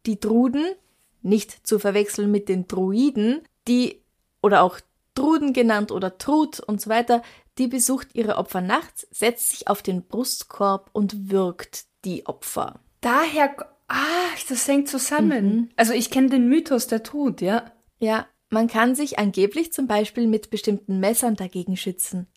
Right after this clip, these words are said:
Speaker 1: Auch der plötzliche Kindstod sollte wohl damit verhindert werden. Man legt das Messer entweder neben oder unter das Bett, beziehungsweise kann es auch auf den Türstock gelegt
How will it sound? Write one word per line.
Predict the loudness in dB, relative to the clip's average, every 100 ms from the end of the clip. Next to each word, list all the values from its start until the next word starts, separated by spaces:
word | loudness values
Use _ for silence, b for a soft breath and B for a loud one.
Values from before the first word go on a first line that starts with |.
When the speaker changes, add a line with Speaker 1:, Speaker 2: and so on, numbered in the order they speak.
| _ 0
Speaker 1:
Auch | 0 2
der | -2
plötzliche | 2 2 2 -4 -2 -2
Kindstod | 0 -2 -2 2 4 4
sollte | 4 2 2 2
wohl | 2 0
damit | 0 0 0
verhindert | -2 0 2 2 -4
werden. | -8 -8 -8 b b b b b
Man | 4 8
legt | 8 6
das | 0 4
Messer | 2 4 2 2
entweder | 0 2 2 2
neben | 2 2 2 0
oder | -2 0
unter | 0 0
das | 0 0
Bett, | 0 -2 -2 -10
beziehungsweise | -4 -2 0 0 0 0 -2
kann | -2 -2
es | -2
auch | -4 -6
auf | -8
den | -4 -4 -4
Türstock | 0 2 2 -2 -4
gelegt | -4 0 0 -2 -10